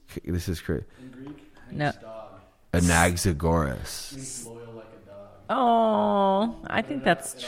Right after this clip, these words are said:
Speaker 3: true.
Speaker 1: Camdus.
Speaker 2: translates in Hebrew to courageous.
Speaker 3: Courageous. Okay, I'm gonna
Speaker 1: That's a clip, though. The Bob one.
Speaker 2: Mm-hmm.
Speaker 1: There's a lot of clips,
Speaker 2: I know.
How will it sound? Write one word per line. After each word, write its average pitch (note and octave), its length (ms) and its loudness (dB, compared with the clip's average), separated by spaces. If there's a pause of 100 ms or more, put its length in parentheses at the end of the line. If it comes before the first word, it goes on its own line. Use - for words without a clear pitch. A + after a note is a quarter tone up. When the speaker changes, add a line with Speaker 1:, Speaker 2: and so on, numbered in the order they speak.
Speaker 3:
true. D3+ 80 2
Speaker 1:
Camdus. F2+ 340 6
Speaker 2:
translates - 1080 -4 (140)
in A#2+ 160 -16
Hebrew A2 520 -18
to G#2+ 340 -20 (200)
courageous. G2 760 -20 (920)
Speaker 3:
Courageous. - 1300 -10
Okay, - 160 -10
I'm A#2+ 80 -8
gonna C#3 100 -4
Speaker 1:
That's A#2+ 200 6
a C3+ 60 4
clip, G#2 400 0
though. C#2 280 -4
The F#2 80 -2
Bob D#2 480 4
one. A#2+ 340 0 (220)
Speaker 2:
Mm-hmm. - 240 -16 (720)
Speaker 1:
There's B2 200 12
a D#3 60 12
lot A2 260 10
of F2+ 80 2
clips, - 600 0
Speaker 2:
I - 40 -14
know. - 120 -12